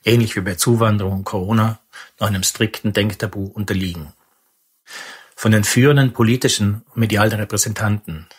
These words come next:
die mit der Klimaerwärmung und im Februar zweitausendzwanzig mit Corona wunderbar von der zweitausendfünfzehn selbst verantworteten Misere ablenken konnten,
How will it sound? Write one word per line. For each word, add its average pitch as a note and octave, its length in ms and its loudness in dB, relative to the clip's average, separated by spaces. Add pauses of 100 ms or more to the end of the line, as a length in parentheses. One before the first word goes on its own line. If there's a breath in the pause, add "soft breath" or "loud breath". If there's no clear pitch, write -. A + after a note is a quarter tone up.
(120 loud breath)
die G#2+ 60 -4
mit G2+ 120 -4
der G2+ 80 0
Klimaerwärmung F#2+ 920 0 (160)
und G#2+ 120 -6
im G2 60 -6
Februar G#2 320 -2
zweitausendzwanzig G2+ 800 -2
mit G2+ 120 -6
Corona G2 640 -4
wunderbar F#2 560 0
von G2 180 -4
der F#2 120 -6
zweitausendfünfzehn G2 920 -4
selbst G#2 300 0
verantworteten F#2+ 680 -4
Misere F#2+ 420 -6
ablenken F#2 440 -8
konnten, G2+ 480 -8